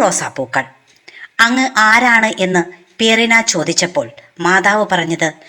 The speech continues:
"ഞാൻ യേശുവിൻ്റെയും നിങ്ങളുടെ എല്ലാവരുടെയും അമ്മ" എന്നായിരുന്നു. അതേ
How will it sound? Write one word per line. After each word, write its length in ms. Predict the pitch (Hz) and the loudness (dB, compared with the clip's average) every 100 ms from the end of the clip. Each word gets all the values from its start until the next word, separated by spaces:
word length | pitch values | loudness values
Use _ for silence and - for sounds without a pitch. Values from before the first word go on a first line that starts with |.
| - _ 220 | -20 _ 2
"ഞാൻ 160 | 240 269 277 - - 247 | 4 4 0 -12 -2 2
യേശുവിൻ്റെയും 720 | 277 269 294 285 269 262 254 - 202 | 4 4 4 4 4 2 0 -4 -4
നിങ്ങളുടെ 400 | 214 226 233 220 220 - | -2 0 2 2 0 -2
എല്ലാവരുടെയും 720 | 196 208 220 240 240 226 214 220 - 190 | 2 2 2 0 -2 -2 -2 -8 -4 -2
അമ്മ" 280 | 196 208 202 - | -2 -6 -6 -10
എന്നായിരുന്നു. 520 | 147 143 135 127 123 120 _ _ _ | -6 -6 -6 -8 -14 -16 _ _ _
അതേ 260 | 208 220 | 0 4